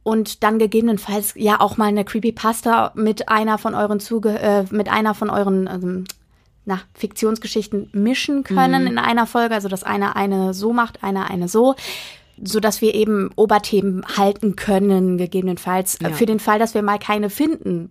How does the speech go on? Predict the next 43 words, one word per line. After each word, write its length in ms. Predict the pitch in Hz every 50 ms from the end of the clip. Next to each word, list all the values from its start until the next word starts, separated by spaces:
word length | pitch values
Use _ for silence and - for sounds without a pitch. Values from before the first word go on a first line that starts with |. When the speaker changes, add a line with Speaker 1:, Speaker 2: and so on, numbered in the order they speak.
| - -
Speaker 1:
also 240 | 202 196 190 180 -
keine 280 | - - 196 185 180 -
zwei 320 | - - - 202 196 196
Geschichten 380 | 190 185 - - 185 - - 180
zu 160 | - - -
einem 300 | - 190 - 208 196 185
Thema. 320 | 185 180 180 175 170 170
Speaker 2:
Mhm. 60 | 170 180 - - - - - - - - - - -
Speaker 1:
Ähm, 240 | - 220 226 226 220
das 160 | 233 226 - 262
wär 100 | 254 247
total 360 | 277 233 - - 220 208 214 - - -
cool. 180 | 240 247 285
Speaker 2:
Ja. 100 | 330 415 - -
Und 120 | - 220 208
vielleicht 240 | 220 196 196 196
inspirieren 460 | 190 185 - - 185 180 196 196 190 -
eure 260 | - 180 175 175 170
Geschichten 320 | 170 - 170 160 - 165
auch 120 | 151 147 -
zu 120 | - 156
neuen 240 | 156 156 160 165 -
Oberthemen. 560 | - 151 147 135 - 151 147 - - - - _ _ _ _ _ _ _ _ _
Speaker 1:
Ja, 220 | 226 254 302 349 339
Mann, 280 | 254 196 180 175 175
Speaker 2:
Ne? 220 | 180 170 185 226 269
Speaker 1:
genau. 160 | 262 277 269 -
Speaker 2:
Also 280 | 190 190 202 208 202 202 - - - - _
ich 200 | - - 190 -
glaube, 460 | - 208 196 202 202 190 196 196 - -
also 240 | - 175 175 180 - - _ _
wenn 140 | - 208 208
ihr 100 | 202 196
Bock 240 | 190 196 196 - -
habt, 160 | 185 185 -
wirklich 240 | 190 190 - 185 -
kreativ 440 | - - 196 196 196 - 202 190 -
zu 100 | - 185
schreiben, 400 | - - 190 185 180 175 175 160
euch 140 | 165 170
da 80 | - 170
irgendwie 300 | 160 165 170 - - -
auszutoben, 960 | 98 160 170 - - - 160 - - 170 160 156 160 160 170 180 202 226